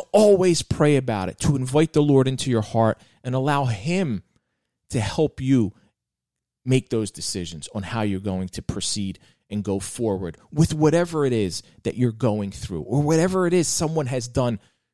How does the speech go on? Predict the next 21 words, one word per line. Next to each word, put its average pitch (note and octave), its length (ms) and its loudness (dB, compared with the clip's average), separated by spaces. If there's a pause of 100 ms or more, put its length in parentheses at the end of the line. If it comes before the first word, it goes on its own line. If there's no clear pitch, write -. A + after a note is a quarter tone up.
(140)
to C3+ 200 4
you. F2 300 2
So A2+ 160 0
that's E3+ 240 4
the A3 180 4 (280)
quick - 280 2
little A3+ 300 6
word. E3 260 8
We've D3+ 160 4
got D#3+ 220 0
two A#3+ 180 2
interviews F3+ 640 2
and D3 80 2
we C#3+ 80 0
wanna E3 220 2
get D#3 240 0
to D3+ 100 0
those. B2+ 380 2
So A#2+ 300 2 (260)
first A3+ 420 2
up, D#3 240 4